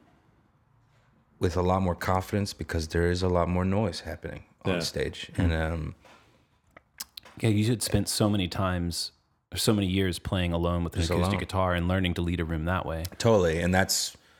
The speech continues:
Speaker 1: at the end of the day, not that hard to do. Um, and so I, I learned a lot of, I gained a lot of confidence from playing with the band because also when you're just alone on stage, you don't really,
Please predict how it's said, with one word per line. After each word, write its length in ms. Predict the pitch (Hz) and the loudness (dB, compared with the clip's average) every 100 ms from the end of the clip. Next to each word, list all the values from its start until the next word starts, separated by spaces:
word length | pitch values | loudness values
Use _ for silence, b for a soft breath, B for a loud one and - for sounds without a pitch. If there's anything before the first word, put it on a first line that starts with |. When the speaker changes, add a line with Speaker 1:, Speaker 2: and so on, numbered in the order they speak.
| b b - | b b -10
Speaker 1:
at 100 | - | -4
the 80 | 98 | -2
end 100 | 95 | -2
of 80 | 85 | 0
the 60 | 101 | 0
day, 60 | |
not 220 | 90 90 - | 2 2 2
that 120 | 82 | 0
hard 160 | 82 78 | 0 -2
to 60 | |
do. 360 | 73 95 92 - - | -2 0 0 -4 -6
Um, 500 | 82 80 76 80 78 _ _ _ _ _ _ _ _ _ - | -2 -2 -2 -6 -12 _ _ _ _ _ _ _ _ _ -2
and 100 | 98 | 0
so 160 | - 104 | 4 4
I, 320 | 87 85 90 - | 4 2 0 0
I 260 | 95 87 - - | 0 0 -6 -2
learned 260 | 107 117 | 2 4
a 40 | 98 | 4
lot 220 | 90 87 | 4 4
of, 340 | 82 - - - - _ - | 2 -4 -12 -12 -14 _ -2
I 100 | 90 | 0
gained 340 | 82 117 117 | 4 4 4
a 40 | 90 | 2
lot 160 | 82 | 2
of 80 | 80 | 0
confidence 420 | - 78 - 78 | -2 -4 -4 -6
from 180 | - 78 | -6 -10
playing 220 | - 78 | -6 -4
with 100 | 78 | -4
the 60 | 76 | -6
band 300 | 78 78 80 | -6 -4 -4
because 240 | 85 92 | -4 -4
also 600 | 87 98 101 98 90 90 - b b b b b b _ _ _ _ _ _ _ _ _ - _ _ _ | 0 0 2 0 0 -2 -8 b b b b b b _ _ _ _ _ _ _ _ _ -20 _ _ _
when 180 | 117 104 | 0 2
you're 140 | 98 92 | 4 4
just 260 | 104 - | 2 2
alone 500 | - 95 101 95 87 | 0 2 4 4 2
on 220 | 98 92 90 | 0 -2 -2
stage, 440 | - 98 90 85 | 0 2 2 0
you 60 | 92 | -2
don't 160 | 95 | 0
really, 440 | 92 90 87 82 | 0 0 0 -4